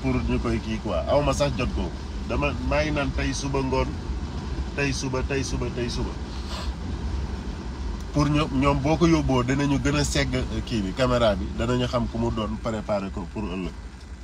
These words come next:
Benn verre bi la toj. Waaw, sàcc na fi ay,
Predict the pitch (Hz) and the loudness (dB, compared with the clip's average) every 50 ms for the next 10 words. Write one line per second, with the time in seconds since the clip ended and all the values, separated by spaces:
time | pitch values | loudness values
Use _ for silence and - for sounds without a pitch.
0 | - - - - - - - - - - - - - 90 107 113 120 127 123 123 | -14 -14 -14 -16 -16 -16 -16 -16 -16 -14 -12 -6 -2 0 2 4 6 6 8 8
1 | 117 107 117 113 110 107 104 104 104 101 95 - - 98 - - - - - - | 8 8 6 6 6 6 6 6 4 4 2 2 0 0 0 -2 -6 -8 -8 -8
2 | - - - - - - - - - - - - - - - - - - - - | -8 -10 -8 -10 -10 -10 -10 -12 -12 -14 -12 -12 -12 -12 -12 -12 -12 -12 -12 -10
3 | - - - - - - - - - - - - - - 98 104 - 113 107 110 | -10 -10 -10 -8 -8 -6 -4 -4 -4 -4 -4 -4 -2 -2 -2 -2 0 2 2 4
4 | 104 104 110 101 95 98 107 104 98 | 4 4 2 2 2 2 2 2 2